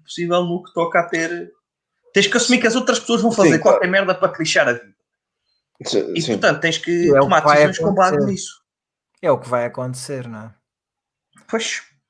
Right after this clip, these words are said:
Speaker 3: É.
Speaker 2: Sim.
Speaker 1: Porque se andares um bocado à parva, o que acontece é que, pronto,
Speaker 2: Tá, eh,
Speaker 1: alguém vai andar também à parva e vai tudo cair em cima de ti.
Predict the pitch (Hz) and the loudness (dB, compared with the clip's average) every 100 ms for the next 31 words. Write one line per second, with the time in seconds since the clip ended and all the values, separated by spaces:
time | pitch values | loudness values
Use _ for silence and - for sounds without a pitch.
0 | 127 123 - 220 220 - 135 _ - 131 | -20 -12 -6 -6 -8 -18 -20 _ -10 -10
1 | - - 123 120 120 117 131 131 127 110 | -8 -8 -6 -4 -4 -4 -2 2 2 0
2 | 117 120 120 123 127 147 147 151 160 165 | -6 0 2 4 4 4 4 2 0 -4
3 | - 151 160 160 160 170 170 165 170 - | -4 -8 -10 -10 -6 -6 -6 -8 -10 -10
4 | 185 185 95 - - 156 131 101 104 101 | -10 -8 -10 -12 -12 0 2 4 2 2
5 | 131 123 127 123 131 131 147 143 139 147 | 0 2 2 2 4 2 2 2 2 4
6 | 147 151 160 156 156 160 156 151 151 156 | 2 4 2 2 0 -2 -4 -4 -4 -8
7 | 147 151 151 127 | -12 -14 -16 -20